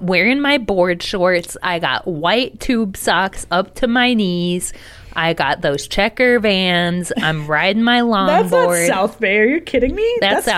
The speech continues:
Speaker 2: fucking
Speaker 1: Bay.
Speaker 2: SoCal. No, it's
Speaker 1: Well,
Speaker 2: not.
Speaker 1: South Bay is kind of SoCal. It's the
Speaker 2: Not
Speaker 1: SoCal of
Speaker 2: really.
Speaker 1: the Bay Area.
Speaker 2: I feel like I'm more tuned in a little bit. Not even, not as much, not enough, is what I mean to say, with San Jose, with, like, the museum down there and the I C A and,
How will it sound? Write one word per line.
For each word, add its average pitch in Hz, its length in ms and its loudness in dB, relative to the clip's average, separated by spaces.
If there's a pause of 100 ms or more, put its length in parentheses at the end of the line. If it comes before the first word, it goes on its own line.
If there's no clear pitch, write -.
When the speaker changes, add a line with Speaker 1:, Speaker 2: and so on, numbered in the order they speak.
(120)
Speaker 2:
fucking 254 60 4
Speaker 1:
Bay. 240 120 2
Speaker 2:
SoCal. 185 680 -2 (220)
No, 180 140 -6
it's 170 160 -12
Speaker 1:
Well, 165 360 4
Speaker 2:
not. - 100 -4
Speaker 1:
South 160 320 -2
Bay 196 260 2
is 175 320 0
kind 156 320 -4
of 151 100 -4
SoCal. 151 560 -4 (120)
It's - 240 -6
the 175 100 -2
Speaker 2:
Not - 60 -8 (220)
Speaker 1:
SoCal 190 360 0
of 165 160 2
Speaker 2:
really. 170 60 -2
Speaker 1:
the 165 80 0
Bay 160 240 0
Area. 135 280 -6 (800)
Speaker 2:
I 240 120 0
feel 285 120 0
like 302 140 2
I'm 254 160 4
more 240 260 4
tuned 254 380 2
in 214 360 2
a 220 100 0
little 180 260 2
bit. 175 140 -6
Not 202 220 0
even, 190 320 -2
not 180 200 0
as 175 140 0
much, 170 340 -2
not 160 340 -2
enough, 165 600 -4
is 165 180 -2
what 160 120 -2
I 165 40 -6
mean 160 140 -8
to 170 60 -12
say, 160 280 0
with 175 220 0
San 180 220 -4
Jose, 170 360 0
with, 175 240 -4
like, 175 120 -6
the 180 80 -4
museum 190 420 -2
down 190 240 0
there 175 240 2
and 165 100 -2
the - 220 -6 (100)
I 185 120 2
C 180 280 -4
A 160 320 -2
and, - 300 -8